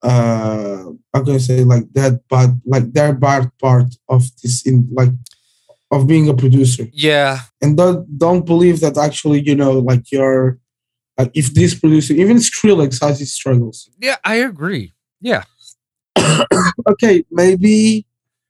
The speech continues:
Speaker 1: we think about him like, "Yo, he must be rich and you have, like, millions." Yeah, we don't
Speaker 2: Oh.
Speaker 1: know. He's,
Speaker 2: We
Speaker 1: he,
Speaker 2: don't
Speaker 1: he, he's
Speaker 2: know,
Speaker 1: like
Speaker 2: man.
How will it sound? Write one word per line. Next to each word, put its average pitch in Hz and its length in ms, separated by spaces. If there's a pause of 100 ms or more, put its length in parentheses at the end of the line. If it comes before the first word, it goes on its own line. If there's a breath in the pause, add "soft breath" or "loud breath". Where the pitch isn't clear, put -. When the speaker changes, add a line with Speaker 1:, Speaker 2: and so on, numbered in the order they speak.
(160)
Speaker 1:
we 185 140
think 190 320
about 170 340
him 165 140
like, 147 240
"Yo, 143 500
he 147 100
must 165 280
be 131 160 (100)
rich - 520
and 98 420
you - 80
have, 123 200
like, 123 240 (640)
millions." 151 540 (260)
Yeah, 185 380
we 196 100
don't 240 220
Speaker 2:
Oh. - 40
Speaker 1:
know. 196 360
He's, - 440
Speaker 2:
We 165 100
Speaker 1:
he, 160 60
Speaker 2:
don't 147 120
Speaker 1:
he, 165 60
he's 143 80
Speaker 2:
know, 143 220
Speaker 1:
like 123 160
Speaker 2:
man. 123 320